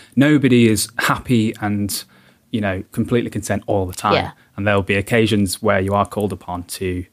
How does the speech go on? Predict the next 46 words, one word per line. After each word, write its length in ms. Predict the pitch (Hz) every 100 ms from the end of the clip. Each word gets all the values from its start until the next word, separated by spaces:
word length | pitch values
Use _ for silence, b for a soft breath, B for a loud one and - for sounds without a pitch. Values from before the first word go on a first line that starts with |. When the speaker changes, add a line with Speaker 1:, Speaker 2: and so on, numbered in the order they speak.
| b b b -
Speaker 1:
um, 380 | 92 90 90 - b _ b b b b
it's 140 | -
not 180 | 262 -
really 160 | 113
faking 480 | 92 - 113 98 -
it 120 | 98
per 140 | - 82
se, 300 | - 98 90
but 100 | 117
it 60 | -
Speaker 2:
No, 420 | 277 180 143 151
it's 280 | - 285 -
Speaker 1:
it 100 | 440
is 160 | 240 190
to 100 | -
an 60 | 160
extent. 280 | - 143 139
You 160 | 226
know, 60 | 233
you 120 | 208
know 60 | 220
what 100 | 190
I 40 |
mean, 220 | 143 120
though? 120 | 104
It, 140 | 107 127
it's, 100 | 131
Speaker 2:
Yeah. 260 | 262 170 143
Speaker 1:
you 40 |
have 220 | 165 175
to 320 | 151 139 127
be 180 | - 156
professional 540 | 147 120 139 127 117 107
in 60 |
those 140 | 98 90
situations, 560 | - - 98 - 98
and 160 | 123 110
sometimes 320 | 131 131 120
being 200 | 117 117
professional 480 | - 110 98 - 95
means 280 | 95 92 -
being 220 | 101 98
personable, 460 | 110 131 - 87
doesn't 100 | 92
it? 40 | 247
Speaker 2:
Yeah, 200 | 185